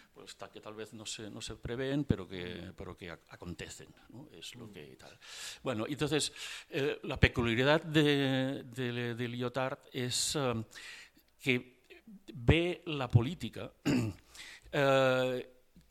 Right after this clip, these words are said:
con, eh, con analogías, eh, con la estética.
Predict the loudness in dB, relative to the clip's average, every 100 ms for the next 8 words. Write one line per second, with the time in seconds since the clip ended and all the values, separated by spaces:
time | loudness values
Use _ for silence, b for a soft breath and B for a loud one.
0 | _ -2 0 0 -2 -2 -2 -4 -6 -2
1 | 0 2 2 2 6 6 6 2 -2 0
2 | 0 -2 -6 -6 -2 -2 -2 -6 -8 -10
3 | -14